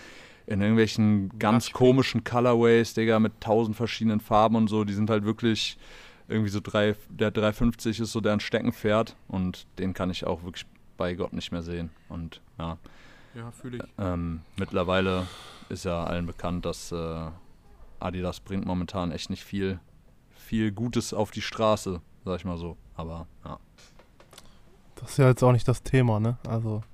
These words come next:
Speaker 1: Ja.
Speaker 3: ja, aber ich wollte mich noch mal, äh, wollte noch mal sagen, dass ich mich da rausnehmen kann, wo du meintest hier so Yeezys mit auf diesen Kanye-Style. Zu der Zeit hatte ich, äh, G-Lite dreis, Air Max eins und Air Max neunziger.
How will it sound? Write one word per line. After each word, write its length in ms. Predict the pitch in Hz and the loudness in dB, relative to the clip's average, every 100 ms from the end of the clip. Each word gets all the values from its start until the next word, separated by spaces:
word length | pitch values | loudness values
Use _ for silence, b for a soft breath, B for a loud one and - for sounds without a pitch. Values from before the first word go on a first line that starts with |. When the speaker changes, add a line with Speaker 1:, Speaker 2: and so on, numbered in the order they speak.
| - | -16
Speaker 1:
Ja. 200 | 87 85 - - | -12 -12 -14 -14
Speaker 3:
ja, 280 | 117 120 107 | -12 -10 -12
aber 180 | 120 117 | -10 -8
ich 100 | 113 | -4
wollte 160 | 131 131 | -2 -2
mich 80 | 123 | 2
noch 100 | 131 | 4
mal, 680 | 127 120 120 120 120 117 - | 6 6 6 8 8 6 2
äh, 360 | - - - | -8 -20 -2
wollte 100 | 120 127 | 0 4
noch 60 | |
mal 120 | 120 120 | 4 6
sagen, 220 | 131 131 | 6 4
dass 140 | 113 | 2
ich 120 | 120 | 0
mich 120 | 131 - | 0 2
da 100 | 123 | 2
rausnehmen 440 | 123 127 127 110 | 2 -2 -2 -4
kann, 380 | - 113 107 107 | -4 -4 -2 -4
wo 260 | 107 104 - - | -6 -8 -10 -14
du 80 | - | -2
meintest 300 | 117 110 - | 0 0 -2
hier 260 | 120 113 110 | -2 0 0
so 180 | 113 113 | -2 -2
Yeezys 600 | 113 120 117 117 - - b b b b | 0 0 0 -2 -4 -20 b b b b
mit 140 | 120 - - | -8 -8 -12
auf 140 | 113 - | -10 0
diesen 180 | 123 | 0
Kanye-Style. 720 | 120 135 143 143 - 135 127 - - B B B | 4 6 8 6 4 4 4 0 -12 B B B
Zu 120 | 131 | -2
der 180 | 123 123 | 0 0
Zeit 300 | - 123 120 | 2 2 4
hatte 220 | 120 - | 0 -2
ich, 160 | 113 - | -6 -2
äh, 200 | 120 120 | 0 0
G-Lite 360 | 120 123 120 | 0 2 2
dreis, 380 | 117 120 117 120 | 0 0 0 0
Air 140 | - 113 | -2 -2
Max 240 | 113 - | -2 -2
eins 240 | 113 120 | -2 -2
und 80 | 117 | -4
Air 100 | 110 | -4
Max 220 | 110 107 | -4 -4
neunziger. 540 | 113 113 113 110 104 | -2 -2 -2 -4 -2